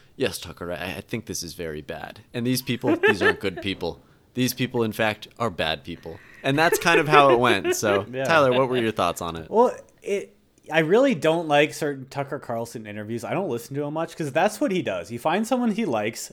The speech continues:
Speaker 2: and he goes, "Oh, look at this thing we agree on." He's like, "Oh, yeah, frick yeah, I, I agree on that."
Speaker 1: Dude,
Speaker 2: And,
Speaker 1: he talked
Speaker 2: and
Speaker 1: about
Speaker 2: like you were
Speaker 1: Jeffrey
Speaker 2: saying
Speaker 1: Epstein. He's like, "Trump, do you think Epstein
Speaker 2: <laughs>
Speaker 1: killed himself?" And Trump was like, "Uh, I don't know about that." He's like, "I, I think it's ridiculous that people are saying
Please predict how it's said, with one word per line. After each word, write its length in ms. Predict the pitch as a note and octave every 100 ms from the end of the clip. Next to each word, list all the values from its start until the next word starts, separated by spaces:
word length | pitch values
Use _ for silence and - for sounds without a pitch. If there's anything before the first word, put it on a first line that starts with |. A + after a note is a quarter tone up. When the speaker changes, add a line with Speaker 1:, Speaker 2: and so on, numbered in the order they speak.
| -
Speaker 2:
and 120 | D3+
he 80 | D3+
goes, 340 | D3+ D3 C#3+ - - -
"Oh, 120 | G3+
look 200 | F#3+ B3+
at 100 | G#3+
this 180 | B3 -
thing 200 | F#3+ D#3
we 120 | C#3
agree 280 | A#2+ B2+ G#2+
on." 180 | F#2 G2+
He's 120 | A#2
like, 80 | C3+
"Oh, 140 | F3+
yeah, 260 | D#3+ D3+ G#2+
frick 280 | - E3 D#3
yeah, 240 | D3+ C#3+
I, 160 | A2+ A2+
I 140 | A#2+
agree 240 | D3 B2+ A#2+
on 160 | A2
that." 160 | A2 A#2
Speaker 1:
Dude, 80 | D3
Speaker 2:
And, 60 | D3
Speaker 1:
he 60 |
talked 160 | C#3 F3+
Speaker 2:
and 80 | E3
Speaker 1:
about 60 |
Speaker 2:
like 100 | F#3+
you 60 | G#3
were 60 | E3+
Speaker 1:
Jeffrey 120 | -
Speaker 2:
saying 100 | C#3+
Speaker 1:
Epstein. 440 | D#3+ - B2+ A2 A#2
He's 160 | C3+ C3
like, 240 | A2+ -
"Trump, 260 | - D#3+ B2+
do 100 | D3
you 80 | F3
think 240 | A#3 F#3
Epstein 360 | - F#3+ - C#3+
Speaker 2:
<laughs> 60 | F3
Speaker 1:
killed 160 | D3+
himself?" 460 | D3 C#3 D#3 D#3 - _ -
And 100 | C3+
Trump 140 | C3+ A2
was 120 | G#2
like, 160 | G2
"Uh, 40 | G#2+
I 440 | G2+ F#2+ F#2 G#2
don't 140 | A2+ G#2+
know 80 |
about 200 | G2 F#2
that." 120 | F2+ F2+
He's 160 | F2+
like, 140 | G#2 B2+
"I, 180 | D#3+ E3
I 100 | D#3+
think 180 | E3+ A3+
it's 120 | F3
ridiculous 760 | D3+ C3 F#3 C#3+ G#2+ F#2 - - _ _
that 160 | C3 C3
people 260 | D#3 C3+
are 80 | A#2+
saying 460 | A2+ B2 G#2 F#2+